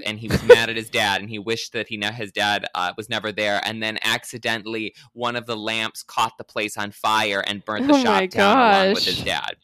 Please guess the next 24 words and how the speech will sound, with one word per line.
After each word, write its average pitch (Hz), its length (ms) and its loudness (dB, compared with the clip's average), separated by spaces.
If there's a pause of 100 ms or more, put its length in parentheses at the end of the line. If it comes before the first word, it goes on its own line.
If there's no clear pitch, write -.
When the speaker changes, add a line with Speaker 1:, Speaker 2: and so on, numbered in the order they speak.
(160)
Speaker 1:
And 120 180 0
that's 113 260 4
why 285 120 12
Jafar 302 540 12
Speaker 2:
Whoa. 180 80 6
Speaker 1:
is - 100 -2
obsessed 104 540 -2
with 80 80 -18
the 101 80 -8
magic 87 360 -6
lamp. 90 280 -12 (580)
Speaker 2:
Oh, 202 260 2
wow. 180 280 0
Yeah, 175 260 0
that'll 202 300 0
do 185 180 0
it, - 320 -4
honestly. - 680 -6 (960)
Wow. 175 320 -6
Speaker 1:
Okay, 117 180 -4 (180)
what 113 180 -6
do 113 60 -6
you 107 120 -6
got? - 220 -6